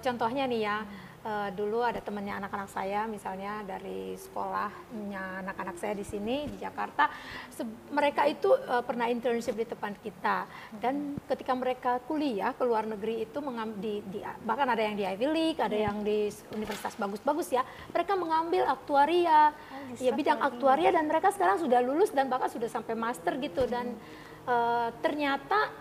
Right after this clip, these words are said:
Speaker 1: eh, bidang ini memang dibutuhkan juga, eh, selain oleh dunia asuransi juga oleh industri keuangan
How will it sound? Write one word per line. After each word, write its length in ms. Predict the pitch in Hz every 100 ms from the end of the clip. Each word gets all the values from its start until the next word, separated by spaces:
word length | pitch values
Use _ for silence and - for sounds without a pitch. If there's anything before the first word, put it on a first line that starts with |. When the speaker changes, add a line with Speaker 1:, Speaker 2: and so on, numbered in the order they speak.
| -
Speaker 1:
eh, 200 | 254 247 208
bidang 320 | 233 247 240
ini 240 | 254 370
memang 400 | 320 254 330 320
dibutuhkan 560 | 226 240 - 294 330 311
juga, 320 | 339 302 -
eh, 500 | 240 - 247 233 233 220
selain 560 | - - 269 302 311
oleh 240 | 269 247 233
dunia 320 | 220 208 190
asuransi 400 | 214 208 220 269
juga 400 | 214 214 233 202
oleh 320 | 202 214 247 277
industri 340 | 208 226 - -
keuangan 320 | 190 196